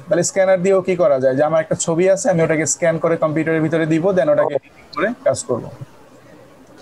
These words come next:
আর second type of hardware যেটা আমরা কম্পিউটারের রেসপেক্টে চিন্তা করবো, that is processing hardware।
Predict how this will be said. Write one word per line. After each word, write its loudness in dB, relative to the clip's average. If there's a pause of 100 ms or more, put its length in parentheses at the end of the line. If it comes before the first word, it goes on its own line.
(140)
আর 2
second -2
type 0
of 2
hardware 2
যেটা 0
আমরা 2
কম্পিউটারের -2
রেসপেক্টে -2
চিন্তা 0
করবো, -2
that 0
is -6
processing 0
hardware। 0